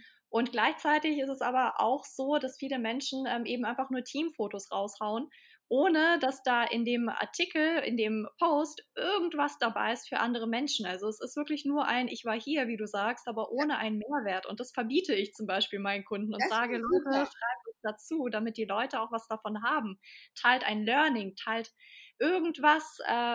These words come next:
Speaker 1: was die Menschen da draußen interessiert, was sie weiterbringt, gerade auf einer Plattform wie LinkedIn, wo es ja darum geht, auch Wissen zu teilen.“ Ähm, und das finde ich auch, wie du sagst, ganz, ganz schlimm. Und leider kriege ich auch aber immer wieder von meinen Kunden auch gesagt, „Ja, Marina,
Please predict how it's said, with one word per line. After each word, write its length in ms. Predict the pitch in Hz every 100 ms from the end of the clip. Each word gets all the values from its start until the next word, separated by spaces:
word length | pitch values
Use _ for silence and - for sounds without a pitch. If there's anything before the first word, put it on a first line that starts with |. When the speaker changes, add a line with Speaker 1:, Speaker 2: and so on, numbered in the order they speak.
| -
Speaker 1:
was 380 | 214 247 262 -
die 120 | 262
Menschen 340 | 233 247 285 262
da 100 | 240
draußen 420 | 220 220 233 247
interessiert, 640 | 226 - 233 - 294 294 254
was 160 | 220
sie 180 | 214 196
weiterbringt, 800 | 254 269 277 247 - 262 254 -
gerade 300 | 220 294 285
auf 80 | 262
einer 220 | 226 233
Plattform 440 | - 226 - 226
wie 80 | 214 202
LinkedIn, 420 | 339 - 240 247
wo 120 | 233
es 100 | 247
ja 100 | 226
darum 380 | 214 226 254 240
geht, 280 | 247 254 -
auch 180 | - -
Wissen 380 | 277 - 277
zu 160 | - 185
teilen.“ 420 | - 175 175 196 _ - - - - -
Ähm, 300 | 214 226 226
und 160 | 214 226
das 160 | 262
finde 180 | - 262
ich 120 | 262
auch, 200 | 214 240
wie 40 | 254
du 100 | 240
sagst, 340 | 233 226 -
ganz, 200 | 226 247
ganz 200 | 240 233
schlimm. 260 | - 285 233
Und 120 | 214
leider 420 | 220 226 262 254
kriege 220 | 254 254
ich 120 | 240 -
auch 160 | 220
aber 380 | 214 214 220 -
immer 260 | 269 277 262
wieder 200 | 254 247
von 120 | 233
meinen 180 | 220 226
Kunden 300 | 254 262 247
auch 200 | 220 226
gesagt, 380 | 220 208 214 233
„Ja, 100 | 226
Marina, 440 | 233 247 247 254